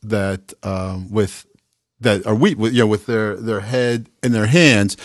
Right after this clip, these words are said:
which we talked, I b-, believe, two weeks ago when talking about, like, you know, like,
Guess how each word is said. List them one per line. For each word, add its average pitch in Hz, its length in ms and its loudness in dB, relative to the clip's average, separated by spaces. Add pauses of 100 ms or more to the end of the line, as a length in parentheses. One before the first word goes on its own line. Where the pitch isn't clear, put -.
(300)
which - 560 4 (500)
we 151 160 4
talked, 135 640 0 (500)
I 117 80 -4
b-, 120 140 -8
believe, 113 240 0
two 127 160 -2
weeks 113 240 -2
ago 101 300 -2
when 101 260 -4
talking 120 200 0
about, 101 200 0
like, 98 400 -10
you 104 80 -6
know, 95 240 -6
like, 95 280 -10